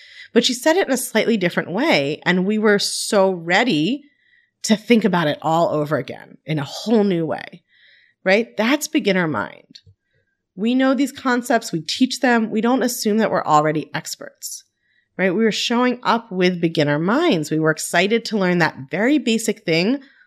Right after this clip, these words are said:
all over again from a new direction or in a new way. Right? Human brains like to be right.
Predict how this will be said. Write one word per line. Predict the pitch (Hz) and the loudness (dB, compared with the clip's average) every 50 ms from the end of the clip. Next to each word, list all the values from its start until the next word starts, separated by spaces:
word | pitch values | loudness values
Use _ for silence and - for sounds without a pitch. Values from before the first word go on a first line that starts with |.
| _ _ _ _ _ | _ _ _ _ _
all | 202 233 254 262 233 | 0 2 2 2 2
over | 208 185 160 139 117 | 0 -2 -4 -4 -6
again | 120 135 - - - _ _ _ | -6 -6 -8 -12 -14 _ _ _
from | - - 156 156 | -6 -4 -2 0
a | |
new | 156 160 175 214 | 0 0 0 2
direction | 214 240 226 214 214 214 - - 240 226 | 2 2 2 2 0 -2 -2 -2 -2 0
or | 180 135 | 0 0
in | 117 135 | 0 0
a | 131 | 0
new | 135 139 151 165 160 | 0 2 2 2 2
way. | 135 76 - - - - _ _ _ _ _ _ _ _ _ _ _ _ _ _ _ _ _ _ _ _ _ _ _ _ | 0 -2 -4 -8 -16 -20 _ _ _ _ _ _ _ _ _ _ _ _ _ _ _ _ _ _ _ _ _ _ _ _
Right? | 269 285 233 - | 4 4 4 2
Human | - - 311 339 370 359 | -4 -2 -2 0 0 -2
brains | 240 - 208 208 208 208 180 | 0 0 0 0 0 -2 -2
like | 160 156 165 170 - | 0 0 0 0 -2
to | - | -2
be | 160 156 151 | -2 -2 0
right. | 135 123 92 82 - _ - - | 0 -2 -2 -2 -6 _ -16 -16